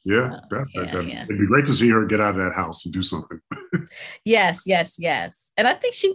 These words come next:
Speaker 2: I don't know if it was in season one, she did go on a date one time, but it's almost like they keep it all secret. Like, she went on a date, but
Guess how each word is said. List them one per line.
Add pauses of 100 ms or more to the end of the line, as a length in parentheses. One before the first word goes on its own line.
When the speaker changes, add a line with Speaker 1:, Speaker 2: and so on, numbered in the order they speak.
Speaker 2:
I
don't
know
if
it
was
in
season
one,
she
did
go
on
a
date
one
time,
but
it's
almost
like
they
keep
it
all
secret. (280)
Like,
she
went
on
a
date,
but